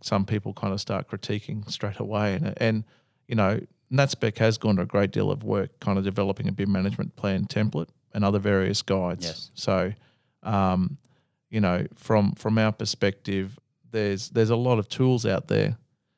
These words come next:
Speaker 1: that you currently have that mostly they're industry focused, but at the same time, from a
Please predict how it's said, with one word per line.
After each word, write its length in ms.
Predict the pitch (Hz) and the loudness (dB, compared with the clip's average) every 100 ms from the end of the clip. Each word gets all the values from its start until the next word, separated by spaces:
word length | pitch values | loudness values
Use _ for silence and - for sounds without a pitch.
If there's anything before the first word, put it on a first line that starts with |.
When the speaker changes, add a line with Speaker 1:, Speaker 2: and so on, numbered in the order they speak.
| _ _ - | _ _ -6
Speaker 1:
that 260 | 117 95 - | -4 -4 -4
you 160 | 117 107 | -4 -4
currently 520 | - 110 101 95 101 | 0 2 2 0 -4
have 580 | 92 110 95 95 120 - - | 0 2 2 0 -6 -18 -14
that 420 | 110 98 95 - - _ _ _ | -4 -2 -4 -8 -20 _ _ _
mostly 540 | 117 127 127 - 101 | 0 0 0 -2 0
they're 220 | 98 104 101 | 0 0 2
industry 420 | 110 107 - 101 | 0 0 -2 -6
focused, 540 | 104 110 180 226 - - _ _ _ _ _ | -2 -2 -2 -8 -10 -20 _ _ _ _ _
but 180 | - 101 | -6 -4
at 80 | - | -4
the 60 | - | -2
same 320 | 123 107 98 | 2 2 2
time, 460 | - 110 101 92 | 0 2 2 2
from 220 | 95 104 95 | 0 2 2
a 160 | 95 | -2